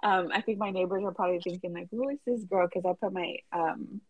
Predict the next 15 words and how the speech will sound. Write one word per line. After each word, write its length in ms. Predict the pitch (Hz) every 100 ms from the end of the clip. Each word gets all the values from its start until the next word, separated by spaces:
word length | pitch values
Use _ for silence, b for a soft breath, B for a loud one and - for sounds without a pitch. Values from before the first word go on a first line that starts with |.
| _
iPhone, 460 | - 196 - 190 -
my 180 | 175 165 - -
iPods 560 | 180 190 - 175 170
in 240 | 170 160 160
and 240 | 165 165 - _ _ _ _ _ _
sing 260 | 190 185 180 -
to, 80 | - - -
sing, 360 | 185 175 160
quote 220 | - 180 165
unquote, 340 | 165 175 156
I 60 | 165
am 200 | 170 160
not 140 | 156 160
a 40 |
singer, 240 | - 156